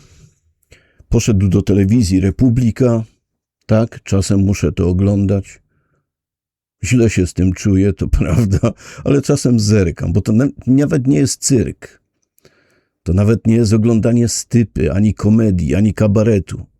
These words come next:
To jest żenujące, bolesne. Czasem piję przy tym jakąś kawę, bo gdybym pił alkohol, to chyba właśnie przy oglądaniu Republiki. Dziękuję za kawę tym, którzy mi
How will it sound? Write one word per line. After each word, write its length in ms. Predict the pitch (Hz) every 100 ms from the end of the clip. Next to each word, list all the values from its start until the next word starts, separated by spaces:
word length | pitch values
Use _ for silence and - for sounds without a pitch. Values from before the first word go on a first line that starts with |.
| -
To 100 | 110
jest 360 | 107 - _ _ _ _ _ _
żenujące, 960 | 101 104 135 143 110 107 107 - 98 98 - -
bolesne. 760 | 95 107 107 101 - 101 101 95 _ _ _ _ _
Czasem 360 | - 98 - 92
piję 300 | 107 107 101
przy 180 | - 92
tym 160 | 98
jakąś 320 | 92 87 92 -
kawę, 440 | - 95 90 92
bo 200 | 87 85 - _ _ _ - _
gdybym 300 | 92 104 120
pił 200 | 98 123
alkohol, 440 | 104 - 113 117 98
to 120 | 92
chyba 240 | 98 98
właśnie 380 | 95 101 - 85
przy 220 | - 95
oglądaniu 560 | 95 92 95 95 98 95
Republiki. 760 | 95 95 95 92 92 107 123 - _ _ _ _ _ _ _ _ _ _ _ _ _ _ _ _ _ _ _ _ - _ _ -
Dziękuję 460 | 104 104 104 104 95
za 120 | 85
kawę 400 | 82 95 90 92 - _ _ _ _ -
tym, 160 | 98
którzy 340 | 92 - 85 73
mi 240 | - -